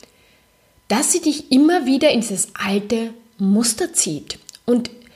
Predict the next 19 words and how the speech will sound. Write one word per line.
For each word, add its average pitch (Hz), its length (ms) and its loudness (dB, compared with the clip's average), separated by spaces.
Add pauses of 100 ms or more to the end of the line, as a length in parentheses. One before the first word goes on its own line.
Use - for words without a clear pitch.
(160)
du 208 80 -4
kannst 359 500 -4
das 349 220 0
nur 269 200 2
verändern, 202 720 -2
indem 190 540 0
du 220 160 -2
dich 277 380 -6
täglich 185 640 -4 (420)
daran 220 340 -4
erinnerst. 254 840 2 (140)
Täglich 208 380 -6
daran 302 260 0
erinnerst, 208 720 -2 (920)
erstens, 247 720 -2 (720)
was 220 380 -2
du 320 80 -2
verändern 190 640 -2
möchtest 202 640 -4